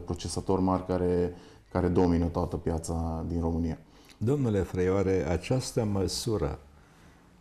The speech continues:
Speaker 2: stimulată financiar de către Comisia Europeană, nu vine în genul unei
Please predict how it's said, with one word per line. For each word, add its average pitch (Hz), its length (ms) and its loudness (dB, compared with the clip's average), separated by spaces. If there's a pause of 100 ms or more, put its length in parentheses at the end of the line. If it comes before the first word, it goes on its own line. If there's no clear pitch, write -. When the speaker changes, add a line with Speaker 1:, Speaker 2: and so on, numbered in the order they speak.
(380)
Speaker 2:
stimulată 160 680 4
financiar 123 560 0
de 101 140 0
către 98 600 0 (140)
Comisia 131 420 0
Europeană, 98 760 0 (460)
nu 120 160 6
vine 127 600 4 (960)
în 113 280 4
genul 113 520 2
unei 117 400 2